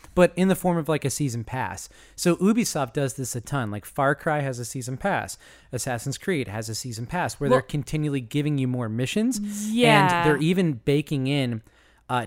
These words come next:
Speaker 1: timed objectives into their single player experience.
Speaker 2: So that's a good point. That's not actually what I was talking about, but I do wanna circle back to that. I was talking about, um, the ones that will put in, like, a player versus player
Speaker 1: Oh.
Speaker 2: s-,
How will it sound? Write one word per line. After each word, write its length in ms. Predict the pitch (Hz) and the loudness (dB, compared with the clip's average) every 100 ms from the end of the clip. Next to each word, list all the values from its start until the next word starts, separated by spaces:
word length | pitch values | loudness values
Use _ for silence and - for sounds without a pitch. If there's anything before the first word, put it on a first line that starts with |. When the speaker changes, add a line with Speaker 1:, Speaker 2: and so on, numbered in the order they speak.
| - | -4
Speaker 1:
timed 340 | - 151 147 | -2 0 0
objectives 680 | 139 110 190 - 151 131 - 143 | 0 0 -2 0 0 -2 -4 -2
into 280 | 151 160 | 0 0
their 160 | 147 123 | -2 -2
single 380 | - 147 127 127 | -2 -2 -2 -2
player 320 | - 120 127 | -4 -4 -4
experience. 540 | 151 - 330 359 - | -4 -4 -4 -4 -4
Speaker 2:
So 160 | - 269 | 2 4
that's 440 | 262 302 - - - _ _ _ - | 4 2 -2 -12 -14 _ _ _ -4
a 80 | 214 | -2
good 400 | 147 226 233 214 | 2 2 2 2
point. 340 | 196 165 156 | 0 0 -4
That's 200 | 208 220 | -4 0
not 160 | 254 262 | 2 2
actually 280 | 269 - 247 | 0 -2 -2
what 140 | 196 | 0
I 140 | 170 | 0
was 140 | 180 175 | 0 -2
talking 340 | 175 160 175 | -4 -4 -4
about, 280 | 165 165 - | -6 -6 -4
but 80 | 180 | 0
I 80 | 185 | 0
do 160 | 208 | 2
wanna 160 | 226 208 | 0 0
circle 280 | 196 175 170 | -4 -6 -6
back 220 | 160 151 | -8 -8
to 80 | 165 | -10
that. 140 | - - | -10 2
I 120 | 208 | 6
was 140 | 277 311 | 6 6
talking 320 | 220 180 185 | 0 0 0
about, 380 | 175 175 170 - - - _ - | 0 0 -2 -6 -18 -20 _ -2
um, 280 | 180 170 | 0 0
the 120 | 170 190 | 2 4
ones 300 | 185 185 196 | 4 4 2
that 140 | 196 | 0
will 120 | 175 | 2
put 240 | 165 196 180 | 2 2 2
in, 140 | 175 | 0
like, 200 | 180 165 | 0 -2
a 60 | 165 | -4
player 380 | - 175 160 | -2 -2 0
versus 320 | 156 165 165 165 | 0 -4 -4 -8
player 640 | - 156 156 156 147 156 - - - | -4 -4 -4 -6 -8 -10 -14 -10 4
Speaker 1:
Oh. 180 | 175 | 6
Speaker 2:
s-, 200 | 139 - | 6 0